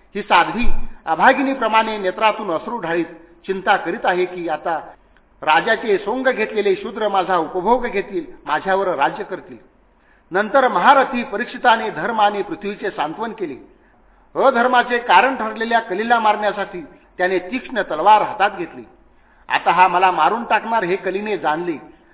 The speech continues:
आणि लगेच त्याने आपली राजचिन्हे काढून ठेवून भयाने व्याकुळ होऊन परीक्षिताच्या चरणांवर मस्तक ठेवले. परीक्षित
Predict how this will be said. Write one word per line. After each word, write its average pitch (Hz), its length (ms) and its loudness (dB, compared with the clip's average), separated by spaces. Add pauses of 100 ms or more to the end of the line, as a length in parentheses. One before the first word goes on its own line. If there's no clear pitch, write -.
(140)
आणि 190 240 -2
लगेच 262 420 0
त्याने 240 220 2
आपली 208 320 2
राजचिन्हे 208 640 0
काढून 185 360 0
ठेवून 170 320 -6 (340)
भयाने 196 440 -2
व्याकुळ 151 360 -2
होऊन 208 320 -4 (400)
परीक्षिताच्या 214 600 -2
चरणांवर 185 640 -2 (180)
मस्तक 139 260 -10 (120)
ठेवले. 139 200 -12 (760)
परीक्षित 165 300 -4